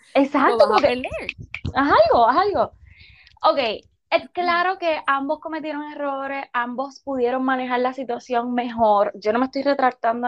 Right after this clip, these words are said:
Speaker 1: en cuanto a mi opinión,
Speaker 2: Ya.
Speaker 1: pero, pues, obviamente, sí, nosotros no vemos todo lo que pasó allí o la realidad de
Speaker 2: Exacto.
Speaker 1: los sucesos. Y eso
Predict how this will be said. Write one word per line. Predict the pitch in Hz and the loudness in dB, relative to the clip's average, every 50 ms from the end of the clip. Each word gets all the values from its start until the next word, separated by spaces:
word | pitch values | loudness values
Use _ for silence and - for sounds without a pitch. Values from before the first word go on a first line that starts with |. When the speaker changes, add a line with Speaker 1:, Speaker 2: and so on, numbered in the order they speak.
| 247 - | -6 -6
Speaker 1:
en | 233 220 | -10 -10
cuanto | - 202 208 214 214 208 - - | -8 -8 -8 -6 -6 -8 -6 -6
a | 202 202 | -6 -6
mi | 202 196 190 190 190 185 _ | -6 -10 -12 -14 -14 -10 _
opinión, | 202 196 - 185 180 190 220 240 220 190 165 160 185 240 - _ _ _ - - - - - | -8 -6 -6 -8 -8 -4 -2 0 0 0 -2 -4 -8 -12 -16 _ _ _ -20 -20 -20 -20 -12
Speaker 2:
Ya. | 170 165 156 | -10 -2 2
Speaker 1:
pero, | 254 233 220 262 320 330 285 262 254 247 - _ | 4 4 6 6 6 6 6 6 4 2 0 _
pues, | 233 233 214 - - | 0 0 0 4 4
obviamente, | 233 226 214 247 269 277 277 294 320 370 370 _ - 240 226 - - _ _ _ _ - _ _ | 2 4 4 2 -2 0 -2 -4 -4 -6 -10 _ -10 -10 -10 -10 -14 _ _ _ _ -20 _ _
sí, | - 269 269 285 | 0 0 2 4
nosotros | 285 269 240 - 214 196 - 233 233 - | 2 2 0 -2 -4 -4 -4 -8 -10 -8
no | 233 226 220 208 | -4 -4 0 0
vemos | 220 214 220 226 220 - _ _ | 0 0 0 -4 -8 -10 _ _
todo | 220 214 208 202 | 2 4 4 4
lo | 196 185 | 4 2
que | 190 190 | 0 -2
pasó | - 165 165 - 175 | -2 -2 -6 -6 -12
allí | 156 - - 247 285 254 202 - - | -12 -6 -4 -2 -2 -2 -2 -2 -2
o | - 196 190 | 0 2 4
la | 185 180 | 2 2
realidad | 175 196 185 160 151 151 160 160 180 | 2 2 2 4 4 4 4 4 4
de | 190 196 | 4 6
Speaker 2:
Exacto. | |
Speaker 1:
los | 202 202 202 | 4 2 2
sucesos. | - 202 185 - 226 247 269 - 220 175 - _ _ - - _ _ | 0 -12 -4 0 0 0 0 0 -6 -10 -10 _ _ -20 -20 _ _
Y | - 277 262 262 233 | 2 4 4 6 6
eso | 226 - - - 277 - - | 4 2 -2 -6 -8 -8 -8